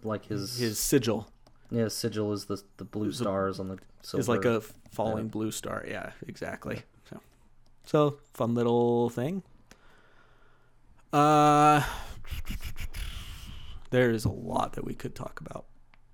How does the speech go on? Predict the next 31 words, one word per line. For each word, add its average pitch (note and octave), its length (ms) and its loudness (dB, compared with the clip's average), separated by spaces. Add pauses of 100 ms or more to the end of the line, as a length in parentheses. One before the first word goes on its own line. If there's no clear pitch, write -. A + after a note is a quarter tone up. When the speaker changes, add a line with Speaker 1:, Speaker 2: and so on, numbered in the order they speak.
(560)
Speaker 2:
but A#2 240 -2 (180)
that G#2+ 140 -2
Speaker 1:
Indeed. G2 120 0
Speaker 2:
might C#3 180 -2
be E3+ 160 0
it, A#3 180 -2 (840)
because C3+ 220 4
I C3 80 6
think D3+ 200 2
we're D3+ 80 -4
gonna C#3 180 0
continue D#3+ 420 0
this A2+ 240 -2
chap A#2 460 -2 (1200)
Speaker 1:
We're C3 180 2
gonna D#3+ 120 10
Speaker 2:
in, A#2 80 4
uh, A#2 40 4
Speaker 1:
start, B2+ 360 10
we're D3+ 120 6
gonna D#3 140 6
start D3+ 260 8
with B2+ 120 2
the B2 60 -2
red B2+ 180 4
letter, G#2+ 420 4
or A#2+ 140 0
the G2+ 80 -8
pink A2+ 180 -4
letter, G#2 260 2
rather. G2 460 0